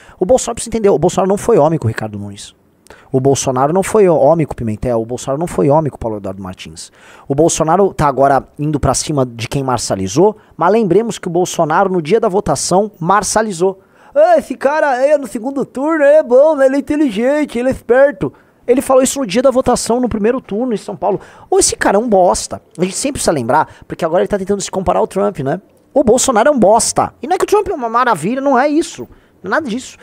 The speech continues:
É que o Bolsonaro é muito ruim. O Bolsonaro, o Bolsonaro, não é nem que só ele é burro. Ele é burro, ele é muito sem caráter. Tem caráter nenhum esse cara.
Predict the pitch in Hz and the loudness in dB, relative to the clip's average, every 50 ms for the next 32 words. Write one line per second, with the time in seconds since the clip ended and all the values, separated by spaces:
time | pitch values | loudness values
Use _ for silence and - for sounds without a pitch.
0 | - - _ _ _ _ _ - - - 302 285 330 - - 277 254 320 349 311 | -20 -20 _ _ _ _ _ -12 -6 -2 0 0 0 2 2 2 2 2 2 2
1 | 214 240 311 - 349 320 - 247 208 254 285 226 139 117 151 202 - 208 208 269 | 2 0 0 0 0 0 2 2 0 0 -2 -4 -6 -6 -6 -4 -2 0 0 0
2 | 311 302 - 175 170 196 202 - 190 196 220 190 - - _ _ _ _ - 190 | 0 0 -2 -2 0 -2 0 0 0 0 0 0 -2 -4 _ _ _ _ -4 -4
3 | 240 294 - 302 269 - - 240 240 214 214 156 127 175 233 208 143 123 - - | -2 -2 0 -2 0 0 2 2 2 2 2 0 0 0 2 2 2 0 -2 -6
4 | - _ - 202 233 165 143 214 233 240 254 226 247 233 - - 269 269 269 240 | -6 _ 0 2 2 2 2 2 2 2 2 0 -2 -2 -2 -2 -2 -2 0 0
5 | 180 165 196 214 - - 110 - - _ _ _ - 247 254 254 269 269 269 - | 2 2 0 -2 -4 -8 -12 -12 -14 _ _ _ -12 -8 -4 -2 -2 0 0 0
6 | 277 285 285 208 185 233 226 - - - - - 101 80 - | 0 0 0 2 2 2 0 -2 -4 -4 -2 -2 -2 -4 -6